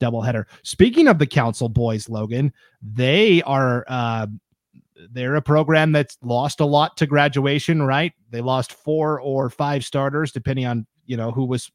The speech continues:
playing in the lineup, but five really good leaders. They lost their head coach. Uh, he, he moved on. They have a new coach this year.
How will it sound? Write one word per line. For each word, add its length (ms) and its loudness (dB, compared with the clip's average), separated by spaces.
playing 320 -4
in 80 -4
the 80 -2
lineup, 240 -2
but 160 -14
five 280 -2
really 220 -4
good 180 -4
leaders. 500 -4
They 420 -2
lost 380 -2
their 140 -2
head 180 -6
coach. 640 0
Uh, 200 -4
he, 340 -2
he 240 -2
moved 300 2
on. 420 2
They 300 -4
have 120 -4
a 60 -4
new 140 -8
coach 420 -2
this 260 -2
year. 380 0